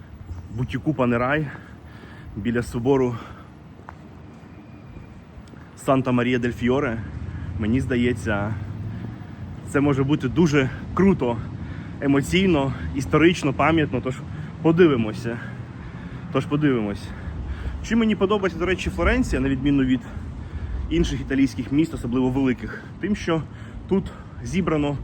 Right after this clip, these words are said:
половина культурного наслідку взагалі, а, мені здається, всього світу, але при цьому тут набагато тихіше, спокійніше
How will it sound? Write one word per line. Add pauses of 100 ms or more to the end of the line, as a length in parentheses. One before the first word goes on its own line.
(440)
половина (1120)
культурного (200)
наслідку
взагалі, (760)
а, (840)
мені
здається,
всього
світу, (880)
але
при
цьому
тут (560)
набагато
тихіше, (320)
спокійніше